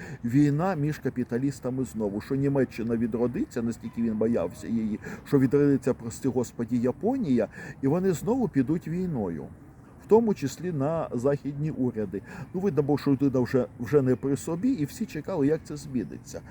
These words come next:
Змінилося це короткочасним тріумвіратом його наступників.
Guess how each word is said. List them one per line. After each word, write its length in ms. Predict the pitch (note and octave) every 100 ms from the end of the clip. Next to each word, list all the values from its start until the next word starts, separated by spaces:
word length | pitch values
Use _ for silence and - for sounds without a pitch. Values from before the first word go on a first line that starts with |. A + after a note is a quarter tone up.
| - - -
Змінилося 560 | F#3 A3+ E3+ C3 B2+
це 160 | A2+ B2+
короткочасним 800 | B2 B2 - B2 C3 A#2+ B2 A#2+
тріумвіратом 920 | B2+ B2+ A#2+ A2 B2+ A2 G2+ - G#2+
його 240 | A2 A2+ A2+
наступників. 760 | A#2+ - A#3 A3+ G3 - F3